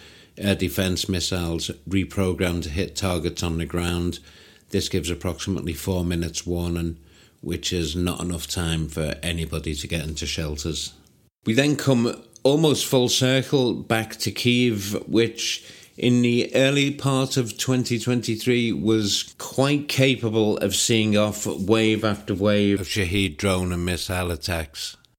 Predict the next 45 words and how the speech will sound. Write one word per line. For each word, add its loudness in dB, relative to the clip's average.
As 0
the 4
year 2
has 0
progressed, -2
however, 0
things -2
have -2
got -2
slightly 0
different. 0
The 0
Russians, 2
for -4
a 2
few 2
months, 2
flew, 0
um, -4
cruise -2
missiles 0
and -2
drones 0
apparently -2
randomly 2
over 0
Ukraine. -2
What, 0
in 0
fact, 0
they 2
were 2
doing 0
was -2
mapping 0
the 0
air 0
defense -4
systems -6
and -4
learning -2
how -4
to -4
avoid 0
it. -6